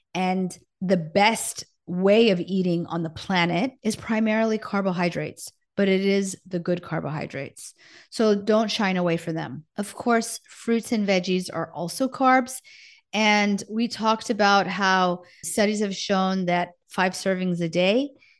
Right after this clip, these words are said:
can increase creativity, cognition, focus, can help mood, is associated with a reduced incidence of mood disorders, including depression and anxiety.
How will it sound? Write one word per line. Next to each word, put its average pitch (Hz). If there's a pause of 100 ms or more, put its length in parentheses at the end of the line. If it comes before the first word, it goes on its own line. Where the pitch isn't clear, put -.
(120)
can 196
increase 190 (140)
creativity, 214
cognition, 185
focus, 233 (340)
can 190
help 170 (100)
mood, 214 (340)
is 180
associated 180
with 185
a 185
reduced 180
incidence 185
of 175
mood 190
disorders, 233
including 180
depression 190
and 180
anxiety. 180